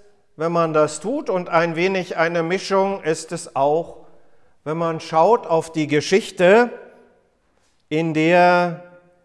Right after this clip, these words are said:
die Jahreslosung für dreiundzwanzig auftaucht. Du bist ein Gott,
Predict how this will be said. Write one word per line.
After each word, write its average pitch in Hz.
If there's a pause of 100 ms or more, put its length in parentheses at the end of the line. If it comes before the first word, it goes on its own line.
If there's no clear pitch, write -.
(460)
die 131
Jahreslosung 143
für 135
dreiundzwanzig 120
auftaucht. 101
Du 170
bist 156
ein 131
Gott, -